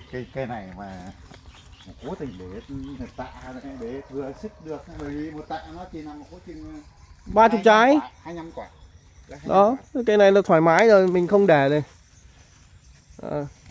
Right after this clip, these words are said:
Speaker 1: Hoa
Speaker 2: Nên các
Speaker 1: khỏe.
Speaker 2: bác nào là kỹ sư, kỹ siếc thì mình phải tính làm sao để người ta mà thu trái nó sớm. Đó, để người ta có cái thu nhập, chứ không phải là đến rồi bắt đầu lại khuyên này khuyên kia.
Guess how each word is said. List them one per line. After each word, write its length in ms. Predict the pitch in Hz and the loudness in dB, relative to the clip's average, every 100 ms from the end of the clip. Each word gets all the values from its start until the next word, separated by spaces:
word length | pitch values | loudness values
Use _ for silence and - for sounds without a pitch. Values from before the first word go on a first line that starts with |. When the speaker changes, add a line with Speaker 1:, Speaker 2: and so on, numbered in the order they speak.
| - 117 | -16 -8
Speaker 1:
Hoa 120 | 135 | -4
Speaker 2:
Nên 160 | 151 | -4
các 120 | 147 185 | 0 4
Speaker 1:
khỏe. 60 | |
Speaker 2:
bác 200 | 208 220 | 4 4
nào 220 | 196 147 147 | 4 4 4
là 120 | 151 147 | 2 0
kỹ 100 | 208 | 0
sư, 280 | 220 208 196 | 4 4 4
kỹ 60 | 214 | 4
siếc 220 | 240 226 | 4 4
thì 160 | 156 127 _ _ _ - | 0 -4 _ _ _ 0
mình 200 | 143 139 | 2 4
phải 100 | 135 | 6
tính 220 | 165 214 | 6 6
làm 120 | 220 | 4
sao 220 | 185 175 | 4 4
để 100 | 165 | 4
người 280 | 139 147 165 | 2 2 2
ta 280 | 165 170 165 | 4 4 4
mà 80 | 151 135 156 | 0 -2 -4
thu 160 | 185 170 | -2 4
trái 240 | 175 196 | 4 6
nó 60 | 240 | 4
sớm. 280 | 220 233 370 359 _ _ _ _ - _ _ - - - | 10 10 8 -2 _ _ _ _ -20 _ _ -20 -12 4
Đó, 280 | 214 226 | 6 8
để 260 | 220 185 160 | 8 8 10
người 120 | 180 | 8
ta 100 | 220 | 4
có 160 | 220 220 | 4 2
cái 100 | 277 | 4
thu 160 | 240 | 6
nhập, 220 | 220 196 - _ | 10 8 8 _
chứ 100 | 254 | 4
không 200 | 254 247 | 6 8
phải 220 | 214 170 | 8 10
là 140 | 190 196 | 8 10
đến 300 | 202 240 311 | 10 10 8
rồi 160 | 220 | 8
bắt 80 | 220 | 10
đầu 160 | 220 196 | 10 10
lại 200 | 190 196 - - - - - - - - - _ - - | 6 4 -4 -20 -20 -20 -20 -20 -20 -20 -20 _ -20 -20
khuyên 340 | - 208 208 214 | 2 10 10 10
này 240 | 185 185 | 6 6
khuyên 200 | 202 220 | 4 0
kia. 240 | 220 220 | 6 6